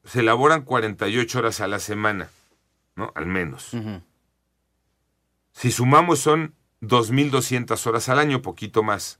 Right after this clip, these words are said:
Speaker 1: sin contar horas extra. Esas son las de cajón. Aún así,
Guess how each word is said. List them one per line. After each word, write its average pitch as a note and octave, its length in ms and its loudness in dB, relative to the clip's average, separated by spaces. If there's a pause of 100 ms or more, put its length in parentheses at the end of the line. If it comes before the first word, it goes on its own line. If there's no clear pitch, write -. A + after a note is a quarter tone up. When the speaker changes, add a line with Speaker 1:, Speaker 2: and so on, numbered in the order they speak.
Speaker 1:
sin G3 400 -6
contar C3+ 560 2
horas G#2 300 -4
extra. E2 380 -4
Esas C3+ 320 0
son D#3 160 4
las D3 120 4
de A2+ 100 -2
cajón. E2 440 -8 (1500)
Aún E3+ 360 8
así, D3 460 0